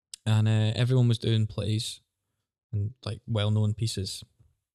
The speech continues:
And I had the genius of the idea of turning around and be like, "Nah, fuck that, I'm gonna do my own show.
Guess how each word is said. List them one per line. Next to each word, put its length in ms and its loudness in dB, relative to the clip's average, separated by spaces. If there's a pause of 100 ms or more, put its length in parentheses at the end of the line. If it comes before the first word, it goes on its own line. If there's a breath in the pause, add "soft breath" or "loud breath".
(720)
And 120 2
I 100 4
had 120 4
the 60 4
genius 400 2
of 140 4
the 220 0
idea 440 4
of 140 0
turning 260 6
around 140 6
and 80 4
be 60 4
like, 160 2
"Nah, 260 2
fuck 220 -2
that, 220 2
I'm 60 -2
gonna 140 0
do 120 4
my 100 6
own 160 6
show. 360 0